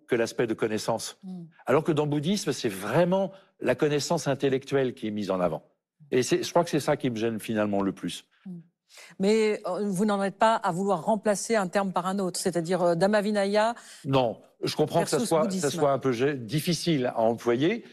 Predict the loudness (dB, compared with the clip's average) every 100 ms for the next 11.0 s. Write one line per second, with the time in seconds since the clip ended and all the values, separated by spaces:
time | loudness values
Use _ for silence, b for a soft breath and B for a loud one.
0 | B B B -2 0 0 0 2 2 0
1 | -2 0 2 0 0 0 0 0 0 0
2 | 0 0 -2 -2 0 0 0 -2 0 0
3 | 2 0 0 0 0 0 0 0 0 2
4 | 2 0 B B B -4 0 0 0 -4
5 | -6 -8 -14 _ _ _ _ _ B B
6 | B -4 -2 0 0 0 -2 -2 -4 -6
7 | -8 B B 0 0 2 0 0 -2 -2
8 | -2 -2 -2 -4 -8 -8 -4 -2 0 0
9 | -2 -2 -4 -4 -6 -2 -2 -2 -4 -6
10 | -6 -8 -8 -12 -14 -16 -14 -10 -10 -10